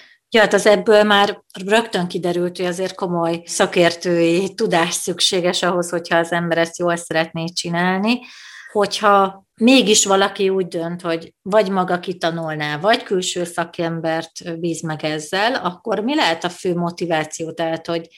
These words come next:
az, hogy valaki energiát, időt fektet ebbe, vagy akár pénzt és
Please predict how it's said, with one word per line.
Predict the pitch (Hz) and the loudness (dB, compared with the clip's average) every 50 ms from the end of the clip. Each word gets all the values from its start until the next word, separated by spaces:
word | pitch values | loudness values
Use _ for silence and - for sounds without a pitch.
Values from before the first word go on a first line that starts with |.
| - - _ _ _ - | -20 -20 _ _ _ -6
az, | 202 190 | -4 -2
hogy | 202 190 175 | 0 0 0
valaki | 190 175 175 175 175 175 - 185 180 175 175 - - _ _ | 2 2 2 0 0 0 -2 -2 -2 -2 -4 -10 -16 _ _
energiát, | 208 202 208 202 185 175 165 170 180 170 175 170 180 | -4 -2 0 2 2 2 2 0 2 2 2 0 -2
időt | 185 170 185 180 175 175 175 - | -4 -4 -2 -2 -2 -2 -4 -6
fektet | - - 170 165 - - - 170 175 - | -6 -4 -4 -4 -4 -4 -4 -4 -2 0
ebbe, | 170 165 156 160 170 156 | 0 0 0 -2 -4 -2
vagy | 151 180 190 175 190 | 0 0 2 2 2
akár | 185 185 - 202 185 185 180 - - | 0 0 2 2 2 2 2 0 -2
pénzt | 233 214 180 170 190 202 - - | -2 -2 0 -2 -4 -6 -8 -8
és | 170 170 165 - - - | -6 -6 -6 -6 -8 -10